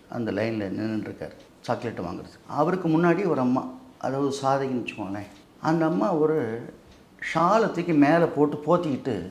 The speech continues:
லைன்ல நின்னுட்டு இருக்கு. ஜெகன் வந்து அந்த அம்மா கிட்ட விசாரிக்கிறார், "எதுக்கும்மா ஷாலை இவ்வளோ போட்டு போத்தி மூடின்னு இருக்கேன்?" "எனக்கு ஒரே காய்ச்சல், ஜுரத்தினால நான் இப்படி போட்டுன்னு இருக்கேன்" அப்படின்னு சொல்லுது. ஆனா கையை பிடிச்சி பார்த்தாலும் உண்மையிலே பயங்கர ஜுரம், ரொம்ப மோசமான கண்டிஷன்ல நின்னுட்டு இருக்கு.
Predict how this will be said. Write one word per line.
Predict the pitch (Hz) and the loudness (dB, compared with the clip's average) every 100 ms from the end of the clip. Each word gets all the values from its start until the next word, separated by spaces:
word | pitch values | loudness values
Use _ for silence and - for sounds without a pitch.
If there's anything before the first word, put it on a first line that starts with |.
| - - - - | -14 -20 -12 -2
லைன்ல | 135 147 | 4 4
நின்னுட்டு | 120 117 117 110 | 4 -2 -4 -8
இருக்கு. | 98 - - - - | -12 -16 -20 -18 0
ஜெகன் | 135 156 214 | 4 4 4
வந்து | 185 165 | 0 2
அந்த | 170 143 | 2 0
அம்மா | 147 160 | 0 0
கிட்ட | 147 | 0
விசாரிக்கிறார், | 123 117 139 127 107 101 - - - - - - | -4 -4 -4 -4 -6 -8 -14 -20 -20 -20 -20 -6
"எதுக்கும்மா | 160 208 233 208 - | -2 0 0 0 0
ஷாலை | 147 160 143 | 2 4 4
இவ்வளோ | 120 131 156 170 | 2 0 2 0
போட்டு | 170 170 | 0 -2
போத்தி | 180 147 156 151 | -2 -2 -2 0
மூடின்னு | 127 139 147 131 | 0 2 0 0
இருக்கேன்?" | - 101 95 - - - | -4 -12 -16 -18 -20 -12
"எனக்கு | 117 110 | -8 -6
ஒரே | 110 135 139 - - - - - | -4 -2 -4 -6 -18 -20 -20 -12
காய்ச்சல், | - 131 156 - 151 120 | -2 0 0 0 0 0
ஜுரத்தினால | 107 127 147 143 127 127 120 101 - - - - - | 0 2 2 0 -2 0 -2 -6 -12 -20 -20 -20 -8
நான் | 117 | -6
இப்படி | 104 107 - | -6 -6 -4
போட்டுன்னு | 127 127 | -4 -2
இருக்கேன்" | 113 101 107 104 101 - - - | -6 -8 -8 -8 -10 -20 -20 -12
அப்படின்னு | 110 107 117 117 | -8 -6 -8 -8
சொல்லுது. | 104 98 95 - | -10 -10 -12 -10
ஆனா | 160 175 147 | -4 0 0
கையை | 147 151 180 | 2 2 2
பிடிச்சி | - - 147 | 0 -4 -6
பார்த்தாலும் | 147 170 202 | -4 -2 -2
உண்மையிலே | 156 165 175 | 0 0 0
பயங்கர | 131 139 170 | 0 0 0
ஜுரம், | 139 113 - - - - | -2 -4 -6 -14 -20 -14
ரொம்ப | 127 160 180 | -8 -4 -2
மோசமான | 151 151 160 170 165 | 0 0 -2 -2 0
கண்டிஷன்ல | 147 135 151 143 127 | -2 -4 -4 0 2
நின்னுட்டு | 127 120 | 2 0
இருக்கு. | 95 - | -4 -12